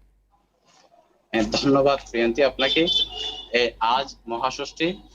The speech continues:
সনাতন ধর্মাবলম্বীদের সবচেয়ে বড় ধর্মীয় উৎসব শারদীয় দুর্গাপূজার মহাষষ্ঠী আজ। এই দিনে দেবী দুর্গা কৈলাস ছেড়ে মর্তে আসেন তার সন্তানদের নিয়ে। আজ সকালে কল্পনবের মাধ্যমে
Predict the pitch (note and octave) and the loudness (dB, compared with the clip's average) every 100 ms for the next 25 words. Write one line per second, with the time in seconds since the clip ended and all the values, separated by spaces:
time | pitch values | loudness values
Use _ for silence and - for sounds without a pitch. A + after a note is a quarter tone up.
0 | - - B2+ B2 B2+ A2+ A#2 C#3 C#3 C3+ | -12 -4 0 0 -2 -4 -4 0 0 0
1 | C#3 C#3+ C#3 - - - _ - C#3+ - | -2 -2 -2 -4 -20 -20 _ -4 -4 0
2 | D3+ C#3 A2 B2+ C3 B2+ - C3+ C3+ C3+ | 0 2 4 4 4 0 -4 -8 -2 0
3 | B2 - F#3+ - C3 B2 C3 B2+ C3 B2+ | 0 -2 -4 -2 0 0 0 -2 0 0
4 | B2+ B2+ B2 D#3 A#2 A2 A2 G#2+ - - | 0 0 -2 0 2 0 -2 -6 -12 -6
5 | - G2 - - _ _ _ _ _ B2 | -4 -4 -6 -18 _ _ _ _ _ -2
6 | D3+ D#3+ D#3+ E3+ E3+ B2+ B2+ C#3+ C#3+ C#3 | 0 2 2 4 2 0 -2 -2 0 0
7 | D3+ D#3+ - - - _ _ _ _ B2+ | 2 0 -2 -18 -20 _ _ _ _ 0
8 | B2+ C3+ C#3+ - - D#3 D#3 D#3 A2+ B2 | 2 2 0 -6 -4 0 2 0 2 0
9 | C3+ A#2 - F#3+ G3+ B2+ C3 D3 C#3+ B2+ | 2 0 0 -2 0 0 0 -6 -2 -2
10 | A#2 A#2 G2+ F2 - - - _ _ _ | -2 -2 -2 -4 -8 -20 -20 _ _ _
11 | _ _ - A#2+ D#3 - - D#3 E3 F3 | _ _ -4 -2 -2 -6 -4 -2 0 0
12 | F#3 - - _ _ _ C3+ D3 F3+ F3 | -2 -6 -20 _ _ _ -2 0 0 2
13 | F3+ C#3+ - D3+ D#3+ E3 | 2 0 0 0 2 2